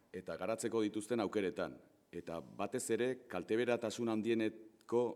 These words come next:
kolektiboetan eragiten dute. Hau da, emakumeengan, etorkinengan eta gazteengan. Garatutako herrialdeetako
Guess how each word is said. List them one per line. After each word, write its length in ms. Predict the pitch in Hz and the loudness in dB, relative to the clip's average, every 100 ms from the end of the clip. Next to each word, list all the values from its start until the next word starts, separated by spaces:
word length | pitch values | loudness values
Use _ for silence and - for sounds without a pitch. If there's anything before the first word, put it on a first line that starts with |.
| - - | -8 -2
kolektiboetan 720 | 95 98 - 107 107 117 107 | 0 0 0 0 2 2 2
eragiten 340 | 98 95 85 | 0 -2 -4
dute. 280 | 78 76 67 - _ - _ _ - | -6 -8 -12 -16 _ -20 _ _ -4
Hau 140 | 92 | -2
da, 140 | 85 73 - - | -2 -6 -12 -12
emakumeengan, 720 | 87 98 107 92 92 113 123 123 - - | -8 -6 -2 0 2 4 4 0 -8 -14
etorkinengan 800 | 85 101 - 95 90 95 120 113 - - - - | -10 -8 -4 -2 0 2 2 0 -10 -20 -20 -12
eta 220 | 90 90 | -4 -2
gazteengan. 480 | 92 90 95 85 80 64 - - - - - _ _ - - 87 | -2 -2 -2 -2 -4 -8 -20 -20 -20 -20 -20 _ _ -20 -18 -8
Garatutako 640 | 90 127 160 139 120 113 107 | -2 0 2 0 4 6 6
herrialdeetako 640 | 123 127 113 104 - 92 | 6 4 4 0 -2 -2